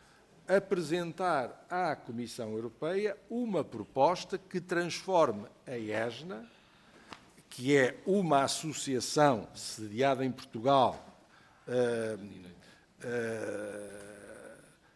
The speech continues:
de direito privado, envolvendo associações ou instituições de diferentes Estados-membros,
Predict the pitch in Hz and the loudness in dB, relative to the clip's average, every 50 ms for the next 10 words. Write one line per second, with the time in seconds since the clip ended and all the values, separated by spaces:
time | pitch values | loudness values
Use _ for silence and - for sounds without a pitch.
0 | _ _ - - - - - - - - - - - _ _ _ _ _ - - | _ _ -20 -20 -20 -20 -20 -20 -20 -20 -20 -20 -20 _ _ _ _ _ -20 -10
1 | 123 127 165 135 143 143 143 139 139 - 151 147 135 113 160 151 143 127 110 98 | -2 -2 0 2 2 2 2 2 2 2 2 2 6 6 6 8 8 6 4 2
2 | 87 95 - - - 170 175 151 143 165 160 139 139 165 156 143 127 117 - - | -4 -14 -14 -4 -2 -2 0 2 2 2 0 2 2 2 2 2 0 -2 -6 -4
3 | - 226 226 - - - - 208 180 - - 185 170 156 - - - 185 180 147 | 2 4 4 4 2 -2 -4 -4 -6 -6 -2 0 0 0 -2 0 0 0 2 2
4 | 117 127 147 170 190 170 - - 180 165 180 160 160 135 - - 165 143 123 107 | 0 0 -2 -2 -2 -2 -4 -6 -8 -8 -6 -6 -6 -4 -2 -2 0 0 0 -2
5 | 110 113 113 117 127 - - 151 143 123 101 92 - - - 123 123 120 - 131 | -6 -8 -8 -8 -8 -4 0 2 2 2 2 -2 -6 -2 0 0 0 0 -2 -4
6 | 143 160 190 202 208 220 214 - - | -2 -2 -2 -2 -4 -6 -10 -14 -18